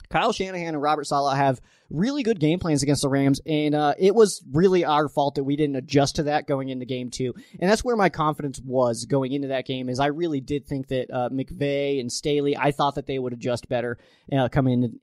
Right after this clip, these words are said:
into the second game against the forty-niners, and it just didn't happen. But that does not define our season. The forty-niners aren't gonna be in the playoffs, and we are. So, uh, whatever you guys wanna take,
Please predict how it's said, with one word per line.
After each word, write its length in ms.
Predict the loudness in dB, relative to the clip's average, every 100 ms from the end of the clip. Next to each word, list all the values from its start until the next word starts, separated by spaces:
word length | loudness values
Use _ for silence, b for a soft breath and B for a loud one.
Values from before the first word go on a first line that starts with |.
| 0
into 360 | 2 2 2
the 180 | 2 0
second 320 | 0 0 0
game 180 | -2 -2
against 200 | -2 -4
the 60 | -2
forty-niners, 420 | 0 0 0 -2
and 120 | -2
it 60 | 0
just 180 | 0
didn't 200 | 0 -2
happen. 380 | -2 -4 -6 -6
But 160 | -2 2
that 140 | 2
does 140 | 2 0
not 160 | 0
define 300 | 0 0 2
our 60 | 0
season. 360 | 2 0 0 -4 b b
The 60 |
forty-niners 580 | 0 2 2 2 0 -4 -4
aren't 180 | 0 2
gonna 120 | 2
be 80 | 0
in 60 |
the 60 | 0
playoffs, 320 | 2 2 0
and 140 | -2 0
we 160 | 2
are. 160 | 2 -2
So, 420 | -8 -2 -2 -2 -4
uh, 340 | -2 2 0 0 -8 _ _ _ _ _ _ _
whatever 520 | -10 -4 -2 0 0
you 140 | -2 0
guys 140 | 0
wanna 120 | -2
take, 240 | 0 -2